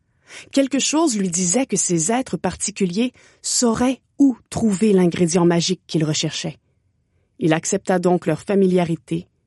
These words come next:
et les trouva même amicaux. « Malheureusement, nous ne pouvons t'offrir maintenant ce que tu cherches »,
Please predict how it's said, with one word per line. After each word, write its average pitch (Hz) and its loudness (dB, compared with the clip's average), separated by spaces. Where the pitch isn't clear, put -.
et 165 4
les 156 4
trouva 156 0
même 170 2
amicaux. « 175 -4
Malheureusement, 185 2
nous 170 2
ne 160 -4
pouvons 185 -2
t'offrir 185 -4
maintenant 175 0
ce - -6
que 170 -6
tu 165 -6
cherches », - -6